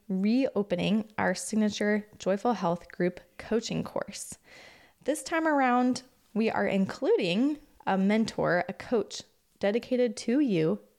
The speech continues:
and as soon as you sign up, you'll not only be paired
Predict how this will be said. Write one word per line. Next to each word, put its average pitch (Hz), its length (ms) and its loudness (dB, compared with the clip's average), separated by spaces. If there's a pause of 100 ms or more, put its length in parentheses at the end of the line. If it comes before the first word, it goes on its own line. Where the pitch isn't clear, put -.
(100)
and 190 540 2 (380)
as 185 140 -2
soon 220 180 0
as 226 140 2
you 214 60 0
sign 185 240 0
up, 170 200 0 (160)
you'll 175 140 0
not 196 200 2
only 185 240 0
be 170 160 -2
paired 175 540 0